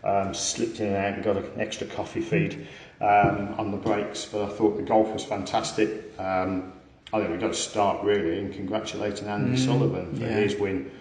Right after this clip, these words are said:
Speaker 1: uh, at
Speaker 2: Hanbury Manor.
Speaker 1: Hanbury Manor. I mean, that course looked fantastic. It looks in superb condition,
Speaker 2: Mm.
Speaker 1: and, uh, you know, no question, Sully was streets ahead of everybody else. I mean, that's,
Speaker 2: What was
Speaker 1: uh,
Speaker 2: the winning score? Twenty-three under, was it? Or something
Speaker 1: Uh, I
Speaker 2: crazy?
Speaker 1: can't recall. I was actually out. I know he won it by a handful of shots,
Speaker 2: Mm.
Speaker 1: and,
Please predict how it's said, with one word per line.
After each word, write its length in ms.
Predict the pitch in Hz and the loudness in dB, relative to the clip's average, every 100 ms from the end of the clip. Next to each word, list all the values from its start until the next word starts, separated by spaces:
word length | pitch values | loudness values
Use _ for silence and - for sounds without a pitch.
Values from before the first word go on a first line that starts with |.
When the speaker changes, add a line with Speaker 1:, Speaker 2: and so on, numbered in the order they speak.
| - - - - | -20 -20 -20 -8
Speaker 1:
uh, 40 | 95 95 95 98 107 | 0 2 2 0 -4
at 360 | 101 101 - - - - - - - | -4 -4 -10 -10 -20 -20 -20 -20 -8
Speaker 2:
Hanbury 360 | 131 147 139 143 | 0 2 4 4
Manor. 200 | 139 139 | 4 2
Speaker 1:
Hanbury 520 | - 143 151 143 123 | 2 6 8 8 6
Manor. 300 | 113 117 135 101 101 | 6 6 4 2 0
I 20 | |
mean, 120 | 120 131 | -2 0
that 200 | 135 131 | -2 0
course 300 | 123 110 113 | -2 0 0
looked 220 | 107 - | 0 0
fantastic. 680 | 110 101 - - - - - - - - | -6 -6 -6 -8 -8 -6 -6 -8 -14 -14
It 60 | 110 | -12
looks 160 | - 104 | -8 -6
in 60 | |
superb 540 | - 104 - 117 123 - | -2 0 2 2 2 2
condition, 480 | 95 107 123 117 | 2 4 4 2
Speaker 2:
Mm. 80 | 98 | 0
Speaker 1:
and, 240 | 95 95 95 | -2 -2 0
uh, 260 | 98 95 92 - | 0 0 -6 -8
you 80 | - | -6
know, 100 | 90 | -4
no 200 | 98 98 | -4 -4
question, 440 | - 104 - 90 85 | -2 -4 -4 -6 -6
Sully 380 | - 104 92 | -4 -4 -4
was 460 | 87 90 - - - - _ _ _ - - | -4 -4 -6 -8 -12 -20 _ _ _ -20 -16
streets 500 | - - - 127 120 | -6 -4 2 2 2
ahead 260 | 104 95 98 | 0 0 0
of 100 | 95 | 0
everybody 400 | 101 98 95 92 | 0 0 -2 2
else. 360 | 107 - - - | 2 2 -4 -8
I 40 | |
mean, 140 | 92 98 | -10 -10
that's, 260 | 98 - | -12 -8
Speaker 2:
What 80 | - | -6
was 80 | 151 | -2
Speaker 1:
uh, 60 | 160 | 2
Speaker 2:
the 60 | |
winning 160 | 147 127 | 4 2
score? 180 | - 139 | -2 -8
Twenty-three 480 | - 160 165 160 165 | -6 -4 -2 0 0
under, 260 | 180 220 | -2 -2
was 140 | 247 262 | -6 -8
it? 40 | 294 | -10
Or 200 | 240 202 | -10 -10
something 160 | - | -2
Speaker 1:
Uh, 60 | 117 | 0
I 320 | 117 123 127 | 4 4 2
Speaker 2:
crazy? 120 | - | 2
Speaker 1:
can't 240 | 151 165 139 | 4 6 4
recall. 380 | - 151 165 120 | 6 8 10 8
I 80 | |
was 140 | 139 143 | 6 4
actually 480 | 139 135 120 110 113 | 0 0 2 2 2
out. 220 | 127 139 | 0 0
I 320 | 113 113 123 | 2 2 2
know 40 | 123 | 4
he 100 | 113 | 4
won 240 | - 120 | 4 2
it 120 | 117 | 2
by 160 | 101 101 | 2 0
a 20 | |
handful 360 | 104 120 117 92 | 0 -2 -4 -6
of 80 | - | -4
shots, 360 | 123 107 135 | -2 2 6
Speaker 2:
Mm. 40 | 147 | 6
Speaker 1:
and, 220 | 160 | 6